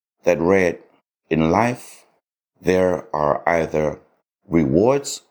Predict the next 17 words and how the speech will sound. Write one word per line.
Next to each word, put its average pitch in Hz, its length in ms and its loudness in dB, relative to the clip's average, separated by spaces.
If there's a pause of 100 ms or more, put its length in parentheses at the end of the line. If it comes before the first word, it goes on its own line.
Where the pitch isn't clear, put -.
or 76 220 0
consequences. - 1200 -10 (580)
You 90 200 2
will 80 220 0
either 82 360 0
enjoy 85 640 -2 (320)
or 135 100 -10
suffer 117 720 -2 (380)
the 78 80 -8
consequences 87 960 -4
of 76 160 -10
your 82 140 -8
actions." - 460 -18 (460)
I 95 120 0
learned 95 400 0
that 78 180 -4
lesson. 71 440 -12